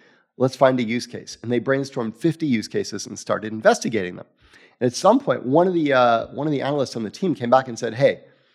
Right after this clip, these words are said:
there's these people using it. I'm reading the comments that are going along with the money flows here, 'cause you send comments with your money, and people are mentioning this thing, eBay."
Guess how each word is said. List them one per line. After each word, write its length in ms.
there's 300
these 320
people 340
using 380
it. 120
I'm 180
reading 280
the 80
comments 720
that 100
are 80
going 240
along 240
with 160
the 80
money 460
flows 560
here, 220
'cause 80
you 120
send 380
comments 380
with 100
your 100
money, 280
and 100
people 180
are 40
mentioning 340
this 220
thing, 280
eBay." 420